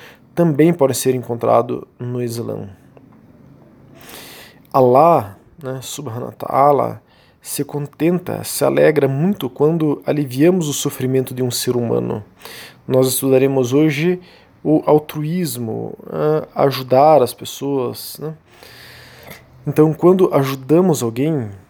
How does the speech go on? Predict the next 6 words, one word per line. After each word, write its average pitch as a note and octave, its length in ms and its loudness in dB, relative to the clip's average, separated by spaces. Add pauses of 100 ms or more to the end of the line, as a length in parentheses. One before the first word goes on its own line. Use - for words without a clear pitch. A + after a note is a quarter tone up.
(960)
por D#3 320 4
mínima D3+ 680 2 (320)
que C#3+ 120 -4
seja C#3 640 0
a B2+ 100 2
ajuda, A#2+ 680 0